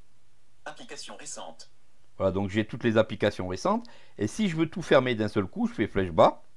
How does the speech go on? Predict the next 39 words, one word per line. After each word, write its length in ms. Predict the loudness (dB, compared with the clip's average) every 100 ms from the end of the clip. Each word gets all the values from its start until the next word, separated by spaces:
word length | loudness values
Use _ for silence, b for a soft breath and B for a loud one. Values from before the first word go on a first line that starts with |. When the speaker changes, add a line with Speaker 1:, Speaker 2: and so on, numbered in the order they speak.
| -16 -16 -16
Speaker 1:
Google 280 | -14 -14 -14
Play 140 | -14
Store, 260 | -12 -12 -12
Play, 140 | -12 -12 -12
tout 120 | -14
fermé, 440 | -12 -12 -14 -14 -16 -14
bouton, 260 | -14 -14 -14 -14 -14
hors 140 | -12 -10
de 60 |
la 80 | -12
liste. 340 | -10 -12 -8 0
Speaker 2:
Tout 120 | 2
fermé, 500 | 6 8 8 2 0
je 120 | 0
valide 280 | 6 6 4
sur 140 | 0 0
OK. 200 | 0 -2 -2 -4 -14 -16 -16 -16 -16 -16 -16 -16 -14 -14
Speaker 1:
Rechercher 500 | -12 -12 -12 -12 -12 -12 -14
Galaxy 380 | -12 -12 -12 -12
Store, 420 | -12 -10 -10 -10 -14
dans 140 | -12 -10
la 80 |
page, 440 | -10 -10 -10 -12 -14 -16 -14
appuyez 340 | -14 -14 -14
sur 160 | -12 -12
sélectionner 460 | -12 -12 -12 -12
pour 160 | -12 -12
activer, 480 | -12 -14 -14 -14 -16 -14
appuyez 340 | -14 -12 -14
sur 160 | -12 -12
sélectionner 460 | -14 -12 -14 -12 -14
et 60 | -14
maintenir 400 | -14 -14 -14 -14
enfoncé 420 | -12 -14 -12 -12
pour 140 | -14
appuyer 340 | -14 -14 -14 -14
de 80 |
manière 300 | -12 -12 -12
prolongée, 500 | -12 -12 -12 -12 -14